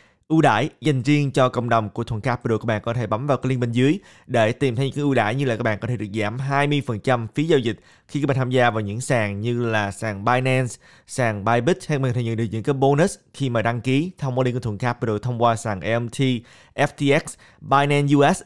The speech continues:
Dành cho những bạn nào muốn sử dụng sàn Binance ở Hoa Kỳ hay là sàn Coinbase, cũng là một sàn hỗ trợ Hoa Kỳ, Anh, Úc và hai mươi bảy quốc gia, cũng như là ứng dụng BlockFi.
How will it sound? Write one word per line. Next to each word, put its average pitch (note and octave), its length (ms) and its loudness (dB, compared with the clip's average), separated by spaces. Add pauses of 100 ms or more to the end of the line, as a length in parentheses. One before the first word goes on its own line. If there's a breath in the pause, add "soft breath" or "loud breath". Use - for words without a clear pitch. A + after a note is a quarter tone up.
Dành B2 120 -2
cho B2 80 -10
những B2+ 100 -2
bạn A#2+ 140 2
nào G#2+ 160 0
muốn A2 240 -2
sử C#3+ 140 -2
dụng A#2+ 280 -2
sàn A2 280 -4
Binance A#2 460 0
ở G2+ 40 -4
Hoa A#2 240 0
Kỳ C3 240 2 (280)
hay C3+ 80 -6
là B2+ 60 0
sàn A#2+ 200 -4
Coinbase, C3+ 520 2 (260 soft breath)
cũng C#3+ 140 -2
là F3+ 60 4
một C3+ 160 2
sàn A#2 220 -2
hỗ A2 160 -2
trợ A#2 180 0
Hoa A#2+ 260 2
Kỳ, B2 200 -4
Anh, A#2+ 160 -4
Úc D3+ 220 -2
và A2+ 200 0
hai A2+ 280 -2
mươi B2 80 -2
bảy G#2 120 -2
quốc C#3 180 -6
gia, C3+ 220 4
cũng D3 140 -4
như D#3 160 4
là C3 100 4
ứng C#3 100 0
dụng A#2+ 120 0
BlockFi. C#3+ 440 2